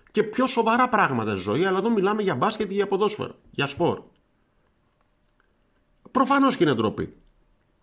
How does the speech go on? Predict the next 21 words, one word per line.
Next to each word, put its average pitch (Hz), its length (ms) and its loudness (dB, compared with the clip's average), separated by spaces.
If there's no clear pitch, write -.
Όταν 214 580 0
μετά 135 340 0
από 165 180 -2
την 123 100 -6
κατάκτηση 127 600 -4
του, 92 580 -4
της 120 180 -6
πρώτης 160 280 -2
Ευρωλίγκας 113 500 0
στο 90 380 -6
Παρίσι, 101 520 -4
ε, 95 500 -2
είχε 143 300 -2
χάσει 123 460 -2
σε 127 140 -4
ένα 117 140 0
μάτς 117 240 0
που 101 260 -6
δυστυχώς 147 480 0
όλοι 175 180 4
θυμόμαστε, 110 760 0